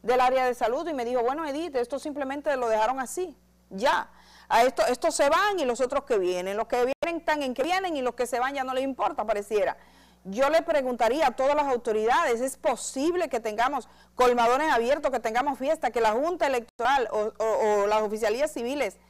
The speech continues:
estén entregando? Y quiero, voy a hacer el enlace de una vez para que ustedes puedan ver,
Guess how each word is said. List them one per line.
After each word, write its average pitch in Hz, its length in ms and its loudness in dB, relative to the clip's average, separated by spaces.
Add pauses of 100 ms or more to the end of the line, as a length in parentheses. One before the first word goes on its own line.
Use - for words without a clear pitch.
(320)
estén 240 320 2
entregando? 277 580 0
Y 226 160 -6
quiero, 254 600 4
voy 233 160 2
a 269 40 4
hacer 277 220 0
el 277 100 0
enlace 254 400 0
de 277 80 0
una 302 160 2
vez 262 220 0
para 220 180 2
que - 80 -8
ustedes 233 380 -2
puedan 233 440 -2
ver, 185 300 -4